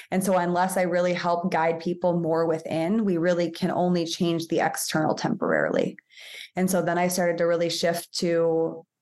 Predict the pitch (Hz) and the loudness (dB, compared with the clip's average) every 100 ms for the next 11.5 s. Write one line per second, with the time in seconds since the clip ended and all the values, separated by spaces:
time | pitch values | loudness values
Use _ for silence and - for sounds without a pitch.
0 | - 180 170 254 233 170 - - 156 190 | -4 0 2 2 2 0 -2 -4 -4 0
1 | 185 180 175 170 170 170 180 180 180 175 | 2 2 0 -2 -6 -4 0 0 0 0
2 | 170 165 165 170 170 160 165 180 170 170 | 2 0 0 0 0 0 0 -2 -2 -2
3 | 175 170 165 165 165 175 135 175 175 165 | 0 0 2 0 0 -4 0 0 2 0
4 | 170 160 170 170 170 165 160 160 - 165 | 0 -2 -2 0 0 0 0 0 -2 0
5 | 160 156 - - - 202 185 175 165 180 | 0 -2 -14 -14 -2 0 2 2 0 0
6 | 175 175 - - 165 175 170 170 170 165 | -2 -2 -2 0 -2 2 0 0 -4 -4
7 | 185 170 165 - 175 160 160 - 175 170 | 0 2 0 -2 0 0 0 -2 0 2
8 | 165 160 165 - - 180 185 175 185 196 | 0 -2 -8 -16 -6 0 0 2 2 2
9 | 190 180 - 180 180 170 165 175 190 170 | 0 -4 -2 0 2 0 0 0 2 2
10 | 160 160 - 165 165 165 160 175 175 180 | 2 -2 -2 0 2 0 0 0 0 0
11 | 190 175 175 170 - | 0 0 0 -2 -4